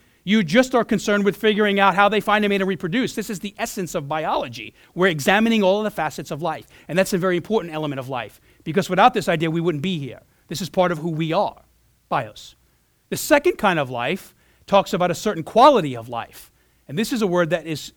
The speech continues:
zoe. This is the word John uses in verse thirty-three. He's not just talking about existence, he's talking about something a little more significant. He uses this word to describe the kind of life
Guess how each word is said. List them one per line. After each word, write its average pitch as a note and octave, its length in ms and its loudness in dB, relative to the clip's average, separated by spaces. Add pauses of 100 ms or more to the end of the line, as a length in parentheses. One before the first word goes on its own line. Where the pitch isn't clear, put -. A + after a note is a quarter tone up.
(220)
zoe. C#3 560 -4 (580)
This B3 240 4
is D#4 140 4
the A#3 100 2
word F#3 360 2
John F#3 280 2
uses F3 340 -2
in D#3+ 120 0
verse D#3 180 0
thirty-three. C#3+ 560 -8 (720)
He's E3+ 160 0
not G#3+ 160 4
just - 160 -4
talking A#3+ 220 2
about G3+ 140 4
existence, D#3+ 480 -2
he's E3 120 -8
talking F#3+ 320 -2
about E3+ 240 0
something F3+ 460 -4
a F3 60 -6
little F3+ 180 -2
more F3 100 -2
significant. C#3+ 600 -10 (840)
He G3+ 100 -2
uses A#3 400 4
this G3+ 180 0
word F#3+ 180 2
to G3+ 60 -6
describe F#3 420 0
the D#3+ 80 -2
kind C4 420 4
of D#3+ 120 4
life C#3 400 -4